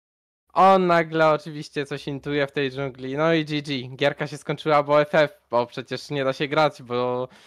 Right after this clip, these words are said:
no dżungler się poddał i pinguje. Potem, jakoś, nie wiem, w sensie nie mecz po meczu, ale trafiłem go. Trafił się, że zagrał sobie mida.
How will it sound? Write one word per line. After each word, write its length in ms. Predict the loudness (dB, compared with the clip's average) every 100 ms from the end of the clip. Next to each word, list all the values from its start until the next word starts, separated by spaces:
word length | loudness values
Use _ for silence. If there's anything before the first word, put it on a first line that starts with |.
| -20 _ -12
no 100 | -8
dżungler 400 | -4 0 2 2 0 -4 -12 _ -12
się 120 | -4
poddał 460 | 0 0 2 -2 -2 _ _
i 200 | -4 -4
pinguje. 480 | 0 -2 0 0 0 _ _ _ _ _ _ 2
Potem, 520 | 2 4 2 0 -8 -4
jakoś, 460 | -4 -2 -10 -6
nie 100 | -2
wiem, 260 | -2 -2 -8
w 40 |
sensie 220 | -10 -6
nie 140 | -4 0
mecz 200 | -2 -4
po 120 | -2
meczu, 360 | 0 -2 -4 -2
ale 260 | 0 0
trafiłem 480 | -2 -6 -4 -4 -4
go. 220 | -2 -4 -6 _ _ _ _ _ _ _ _ _ _ _ _ _ _ 2
Trafił 320 | 2 2 -4
się, 220 | 0 0
że 160 | 0 -6 _ -4
zagrał 320 | 2 4 2
sobie 280 | -2 -4 -2
mida. 320 | -4 -4 -4